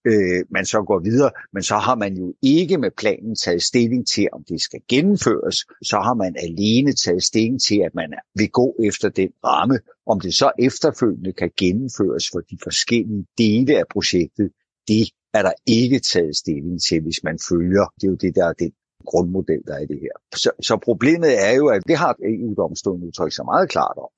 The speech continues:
Hvis man vedtager et projekt ved en anlægslov, så skal den anlægslov opfylde de krav, som stilles til en V V M-tilladelse. Det vil sige, at der skal være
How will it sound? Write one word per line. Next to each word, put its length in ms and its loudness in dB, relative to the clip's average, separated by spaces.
Hvis 240 -6
man 180 -6
vedtager 580 2
et 60 -6
projekt 540 -2
ved 120 0
en 140 -6
anlægslov, 800 -4
så 240 0
skal 440 2
den 220 2
anlægslov 760 -2
opfylde 720 -4
de 180 -4
krav, 600 -4
som 400 0
stilles 540 0
til 180 -2
en 140 -6
V 20 0
V 340 -2
M-tilladelse. 800 -2
Det 140 2
vil 120 2
sige, 540 0
at 200 -2
der 120 0
skal 480 0
være 500 0